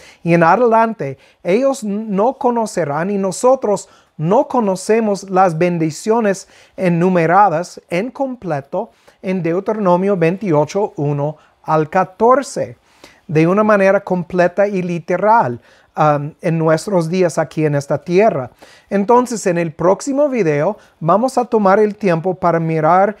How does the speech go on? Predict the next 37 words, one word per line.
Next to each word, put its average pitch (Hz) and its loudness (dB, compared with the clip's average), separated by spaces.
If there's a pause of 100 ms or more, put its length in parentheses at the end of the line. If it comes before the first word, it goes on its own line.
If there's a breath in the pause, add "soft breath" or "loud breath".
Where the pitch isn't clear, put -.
(240 soft breath)
uh, 147 2
algunos 170 2
versículos 196 -2
en 180 -2
el 151 -2
libro 180 0
de 233 0
Mateo 175 -2 (320 soft breath)
y 175 0
Juan, 165 2 (260 soft breath)
y 170 -6
vamos 185 -2
a 202 2
hablar 160 -2
sobre 151 -6
este 135 -8
hecho. 123 -14 (380 soft breath)
Entonces, 214 2
por 170 0
mientras, 262 0
el 180 2
que 170 -4
tiene 175 -2
oído 233 -2
para 156 0
oír, 202 -2
que 160 -4
oiga, 240 0 (320 soft breath)
y 175 -4
que 165 0
Dios 185 0
haga 214 2
su 202 -8
voluntad 160 -2 (420 soft breath)
en 170 -2
sus 165 -6
vidas. 127 -10